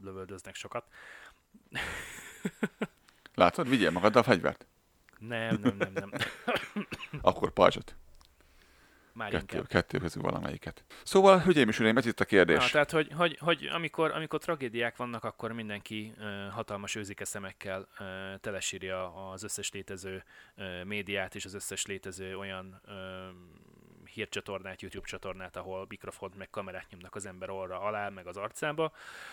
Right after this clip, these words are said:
Speaker 1: Aztán, ö,
Speaker 2: Nem történik semmi.
Speaker 1: aztán ezen valahogy ők túl, túl, túllépnek, átlépnek rajta, és, és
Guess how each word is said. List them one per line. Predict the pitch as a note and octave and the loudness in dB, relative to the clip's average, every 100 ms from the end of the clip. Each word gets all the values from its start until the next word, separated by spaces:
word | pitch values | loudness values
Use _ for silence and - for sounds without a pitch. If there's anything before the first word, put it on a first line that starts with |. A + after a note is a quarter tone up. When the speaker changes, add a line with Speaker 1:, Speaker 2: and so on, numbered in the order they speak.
| - - | -18 -8
Speaker 1:
Aztán, | - G#2+ - - A2+ A2 G#2+ | -4 -2 -4 -4 -2 -2 -4
ö, | G#2+ G#2 - | -8 -8 -4
Speaker 2:
Nem | D#2+ | -2
történik | D#2 D#2 F2 F2 | 0 -2 -2 0
semmi. | - - | 0 0
Speaker 1:
aztán | - F#3+ | 0 -2
ezen | F#3+ E3+ | 0 0
valahogy | F#3 F3+ | 2 0
ők | F#3 - | -2 -2
túl, | F#3+ B2 - - - _ - | 0 0 -4 -20 -20 _ -6
túl, | E3+ F3 - | -2 -2 -2
túllépnek, | C3+ C#3 D#3+ F3+ - G3 - | -2 0 0 -2 -2 -2 0
átlépnek | B2+ C3+ D#3+ E3 E3 | -4 -2 -6 -8 -6
rajta, | D#3+ D3+ - C#3 | -4 -4 -6 -8
és, | C3+ - - | -6 -8 -8
és | B2+ - - | -8 -8 -10